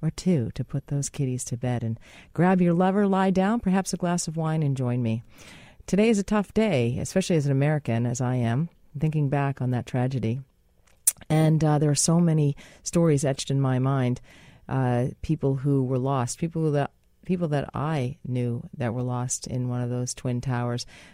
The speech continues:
There was one story in particular of a young couple that I remember seeing her interviewed on, uh, the news. Uh, they were from Hackensack, New Jersey,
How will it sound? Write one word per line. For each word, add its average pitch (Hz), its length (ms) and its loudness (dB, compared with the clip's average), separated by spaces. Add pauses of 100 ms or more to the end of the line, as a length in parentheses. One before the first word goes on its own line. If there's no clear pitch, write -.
(120)
There 156 80 0
was 156 120 4
one 180 200 4
story 165 300 2
in 147 100 0
particular 143 560 -2
of 131 100 -4
a 127 40 -2
young 123 260 -2
couple 123 380 -4
that 123 120 -2
I 120 60 0
remember 120 560 -2
seeing 127 340 -2
her 131 100 0
interviewed 131 600 -2 (640)
on, 127 540 0 (160)
uh, 131 340 -4
the 131 80 -4
news. 135 720 2 (100)
Uh, 135 120 -2
they 147 120 0
were 143 120 2
from 139 140 -2
Hackensack, 170 720 -2
New 151 80 0
Jersey, 139 540 0